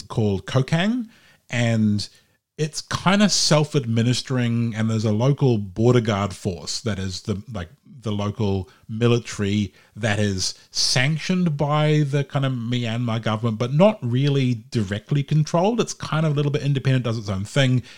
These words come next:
And that region has been a hotbed of all sorts of crime. Uh, and its proximity to China and the border trade means, you know, smuggling and, and all sorts of things going on.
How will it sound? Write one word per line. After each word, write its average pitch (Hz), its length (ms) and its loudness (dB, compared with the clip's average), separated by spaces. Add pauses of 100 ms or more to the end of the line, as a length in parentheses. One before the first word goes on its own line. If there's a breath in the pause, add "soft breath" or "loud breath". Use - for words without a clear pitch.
(160 loud breath)
And 120 220 0
that 151 240 2
region 113 640 0
has 110 360 -4
been 110 160 -2
a 98 80 -2
hotbed 113 400 -4
of 110 120 -6
all 175 160 6
sorts 110 320 0
of - 120 -12
crime. 73 400 -10 (380 soft breath)
Uh, 104 300 -2
and 101 500 -2
its 110 120 -4
proximity 113 520 0
to 92 100 -8
China 110 580 0
and 98 160 -4
the 95 80 -4
border 104 320 -2
trade 104 340 -2
means, 95 320 -6
you 156 80 -4
know, 139 340 -8
smuggling 95 520 -6
and, 87 100 -6
and 113 140 -2
all 143 100 6
sorts 120 260 -2
of 110 80 -4
things 98 200 -2
going 87 240 -6
on. 87 200 -8